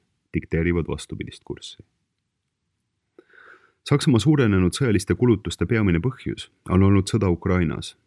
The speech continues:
milles, nagu ma selgitasin, on U S A olulisel määral süüdi, kuid kulutuste suurendamise taga on osaliselt ka U S A hiljutine ebastabiilne loot-, poliitika nato suhtes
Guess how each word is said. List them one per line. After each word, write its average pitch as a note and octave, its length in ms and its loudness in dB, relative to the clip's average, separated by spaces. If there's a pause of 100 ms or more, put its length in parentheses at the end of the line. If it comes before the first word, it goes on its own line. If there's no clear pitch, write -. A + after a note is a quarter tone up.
(160)
milles, F#2 540 2
nagu F2 220 -2
ma D#2+ 100 0
selgitasin, D#2+ 640 -2 (360)
on F#2 120 4
U F#2+ 120 4
S - 160 -2
A A#2 80 0
olulisel F#2 480 2
määral F2+ 240 -2
süüdi, F2+ 460 -2 (380)
kuid E2+ 180 2
kulutuste A#2+ 480 0
suurendamise D#2 640 -2
taga D2+ 280 -4 (340)
on F2+ 100 2
osaliselt G#2 460 2
ka F#2+ 80 0
U F2+ 140 2
S - 120 -8
A F#2 120 -2
hiljutine F2+ 500 -2
ebastabiilne D#2+ 580 -2
loot-, G#2+ 300 -4 (340)
poliitika G2 600 -2 (120)
nato G#2+ 340 0
suhtes D#2 480 -6